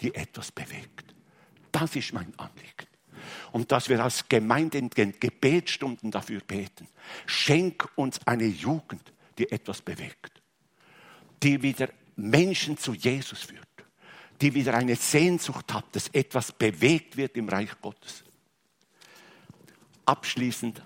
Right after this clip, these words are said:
habe ich ausgeführt, die wichtigste Aufgabe, Kinder zu Jesus zu führen, haben die Eltern. Dass wir im Gebet ringen. Meine liebe Frau und ich haben oft gefastet für unsere Kinder.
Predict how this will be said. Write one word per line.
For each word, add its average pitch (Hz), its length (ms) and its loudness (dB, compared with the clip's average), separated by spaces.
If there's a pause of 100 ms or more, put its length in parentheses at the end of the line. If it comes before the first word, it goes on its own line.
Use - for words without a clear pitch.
(100)
habe 101 240 6
ich - 120 -2
ausgeführt, - 760 -6 (680)
die 82 220 0
wichtigste - 760 -2 (140)
Aufgabe, 98 680 0 (140)
Kinder 123 360 2
zu 98 140 -6
Jesus 101 300 0
zu - 100 -16
führen, 80 280 -8 (360)
haben 85 260 0
die - 180 -8
Eltern. 90 460 -6 (1300)
Dass - 240 -2
wir 120 180 2
im 107 180 -2
Gebet 139 840 0
ringen. 107 400 -2 (640)
Meine 127 240 2
liebe 123 260 0
Frau 117 200 0
und 117 140 -4
ich - 180 -4
haben 98 260 -2 (160)
oft - 440 -2
gefastet - 760 -6
für - 220 -12
unsere 87 320 -6
Kinder. - 340 -10